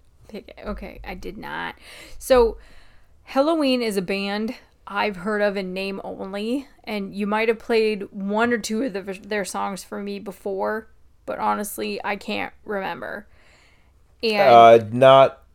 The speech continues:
Speaker 2: super big, I don't think, over here in the
Speaker 1: Mm-hmm.
Speaker 2: States.
Speaker 1: So the way I do these is track by track. He's a woman, she's a man. I didn't care for it. The drums and guitar reminded me of Metallica a bit, though,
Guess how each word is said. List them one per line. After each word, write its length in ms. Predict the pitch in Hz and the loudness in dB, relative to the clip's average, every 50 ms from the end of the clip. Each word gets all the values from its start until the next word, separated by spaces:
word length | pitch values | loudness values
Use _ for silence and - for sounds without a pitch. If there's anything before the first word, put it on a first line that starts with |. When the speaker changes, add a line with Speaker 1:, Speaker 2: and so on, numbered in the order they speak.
| _ _ | _ _
Speaker 2:
super 760 | - - - - - - - - - - - 123 113 107 104 | -20 -20 -20 -20 -20 -20 -20 -20 -20 -14 -10 -10 -6 -4 -6
big, 320 | 98 92 98 95 95 95 90 | -2 0 2 2 4 4 4
I 100 | 87 90 | 4 4
don't 240 | 90 90 87 76 - | 2 2 -2 -2 -4
think, 240 | - 80 80 - | -6 -6 -6 -6
over 220 | 80 71 73 71 76 | -4 -4 -4 -4 -6
here 180 | 80 - 78 | -6 -8 -8
in 120 | 78 78 67 | -6 -8 -8
the 60 | - | -8
Speaker 1:
Mm-hmm. 120 | - - - - - 202 - 180 | -8 -6 -6 -6 -6 -6 -8 -10
Speaker 2:
States. 160 | 180 180 - - - - - - - - - - - - - | -12 -14 -16 -20 -20 -20 -20 -20 -20 -20 -20 -20 -20 -18 -8
Speaker 1:
So 400 | - - 233 233 226 220 220 - | -2 0 4 4 6 4 4 2
the 180 | 202 208 220 | 0 -2 -2
way 220 | 214 214 220 233 240 | 0 0 2 2 2
I 120 | 233 240 | 2 2
do 240 | 220 202 220 226 220 | 0 -2 -4 -4 -4
these 340 | 196 220 220 226 226 214 202 | -4 -6 -6 -6 -6 -8 -8
is 600 | 202 208 202 202 202 196 185 - - - - - - - - - - - _ _ - - - | -6 -6 -6 -6 -6 -6 -6 -8 -8 -8 -10 -14 -18 -20 -20 -20 -20 -20 _ _ -20 -20 -16
track 260 | - - 202 196 185 - | -8 -6 -6 -6 -6 -6
by 100 | 202 196 | -10 -10
track. 300 | - 190 - - - - _ - - - - - - _ _ _ - - - - - - - | -10 -12 -14 -16 -18 -20 _ -20 -20 -20 -20 -20 -20 _ _ _ -20 -20 -20 -20 -20 -20 -20
He's 300 | - - - 233 214 214 | -16 -8 -6 -6 -4 -2
a 60 | 254 | -2
woman, 340 | 262 240 233 226 226 233 233 | 0 0 0 0 0 -2 -4
she's 260 | 233 - 233 220 208 | -4 -6 -6 -6 -6
a 40 | 226 | -6
man. 300 | 202 190 - - - - - | -8 -8 -8 -10 -12 -12 -10
I 100 | - 214 | -8 -4
didn't 240 | 202 208 208 240 254 | -4 -4 -4 -4 -6
care 300 | - - - 214 208 196 | -6 -6 -4 -4 -4 -6
for 260 | - - 190 196 202 | -6 -6 -4 -4 -2
it. 240 | 220 262 - - _ - - - - - - _ - | -2 -4 -6 -10 _ -20 -20 -20 -20 -20 -20 _ -6
The 80 | 220 | -4
drums 340 | 208 214 220 214 220 220 214 226 | -2 0 0 0 -2 -2 -4 -2
and 100 | 233 226 | -2 -2
guitar 420 | 220 214 - - 226 208 208 208 | -2 -2 -2 -2 0 0 0 0
reminded 480 | 202 202 202 202 202 202 208 208 208 196 | -2 -4 -4 -2 -2 -4 -2 -2 -4 -4
me 180 | 196 196 202 | -6 -6 -6
of 140 | 196 196 196 | -8 -8 -8
Metallica 640 | 196 202 190 - 190 185 196 202 196 247 240 240 | -8 -10 -10 -8 -6 -4 -4 -4 -4 -4 -2 -2
a 20 | 233 | 0
bit, 240 | 226 254 247 254 - | 0 -2 -2 -2 -2
though, 400 | 254 254 254 254 254 294 277 | -2 0 0 0 0 -2 -4